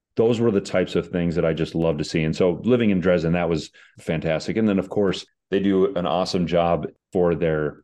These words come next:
Christmas markets. They have all these different tents and they roast chestnuts and they have all this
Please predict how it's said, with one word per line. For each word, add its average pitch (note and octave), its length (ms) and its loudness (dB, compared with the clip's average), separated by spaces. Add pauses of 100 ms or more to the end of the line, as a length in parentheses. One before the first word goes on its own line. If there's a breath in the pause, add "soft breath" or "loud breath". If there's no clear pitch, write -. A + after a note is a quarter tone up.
Christmas G#2+ 340 0
markets. D2+ 500 -2 (440)
They E2 480 0 (320 loud breath)
have F#2+ 160 2
all F2 140 4
these E2 240 0
different E2 480 -2
tents G2 440 0
and F2 120 2
they E2+ 80 0
roast E2+ 300 2
chestnuts G2 600 2
and F2+ 100 2
they E2+ 120 2
have F2 200 2
all E2 120 4
this D#2 180 -2